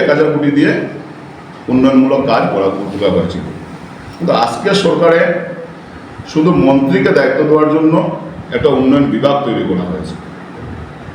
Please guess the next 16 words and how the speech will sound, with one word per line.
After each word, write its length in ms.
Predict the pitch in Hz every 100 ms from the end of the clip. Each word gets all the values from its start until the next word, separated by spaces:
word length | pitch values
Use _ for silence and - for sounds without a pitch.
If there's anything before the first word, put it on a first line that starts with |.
| -
কিন্তু 160 | 143 151 170
সেই 140 | 196 185
উন্নয়ন 280 | 165 180 185
বিভাগে 320 | 170 175 175 180 180 - - - - 117
মাত্র 240 | 147 - 180 151
একশো 220 | 147 - 180 175
পাঁচ 160 | 139 143
কোটি 180 | 160 160 160
টাকা 180 | 160 202 - - - 139
এই 60 | 120
বাজেটে 280 | 113 110 117
ধার্য 200 | 104 90 92 85
করা 140 | 87
হয়েছে, 260 | 85 73 - - - - - - - - - - - - - - - 175
যেখানে 360 | 147 147 196 196 202 - - - - - 180
বড়োল্যান্ডে 560 | 131 165 180 180 -